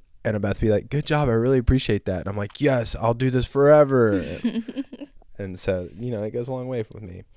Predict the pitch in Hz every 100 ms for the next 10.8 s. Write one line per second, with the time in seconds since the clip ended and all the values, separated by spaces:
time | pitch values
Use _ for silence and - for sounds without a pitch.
0 | - 330 285 - _ - - 135 101 -
1 | - - - 127 117 - - - - 147
2 | 160 131 110 135 143 - 120 117 151 139
3 | 143 143 _ - _ _ _ 123 110 135
4 | 143 147 - - 101 104 104 104 101 98
5 | - - 107 107 95 90 110 101 101 107
6 | 104 - 113 104 98 - - - 117 110
7 | 110 107 107 - 104 95 98 95 92 -
8 | 117 104 90 98 90 - 95 92 92 -
9 | - 95 104 95 - 98 - 113 113 113
10 | - - - - - 113 95